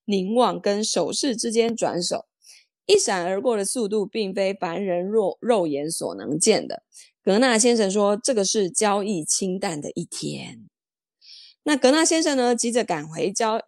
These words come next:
期货交易所，他陪我穿越走廊，把我送进警卫站，怎么来的就怎么走。我奉还领带跟外套，踏上街道，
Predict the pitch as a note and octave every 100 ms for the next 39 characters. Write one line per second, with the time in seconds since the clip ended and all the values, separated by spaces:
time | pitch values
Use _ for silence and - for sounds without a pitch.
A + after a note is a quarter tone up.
0 | - - G3 A#3+ G3 F#3+ F#3 E3+ G#2+ -
1 | - - - - C#4 C#4 G#3 G#3+ F3 C3+
2 | - G3+ A3+ F#3 E3+ F2 D2+ D#2 - F3
3 | G3 E3 - G#3 F#3+ G3+ F3 C3+ - F#3
4 | E3+ F3+ - _ _ _ - B3 C4+ B3+
5 | G3+ G#3+ G3 - - F#3 F3 D3+ D#3+ -
6 | - - F3+ F#3 C#4 G#3 F#3+ E3+ F3+ F3+
7 | D3 - - G3+ D#3+ - F3+ F#3+ G3+ F3+
8 | F#3 - _ _ - G#3+ F3 A3 F3+ -
9 | G3 G3 G#3+ -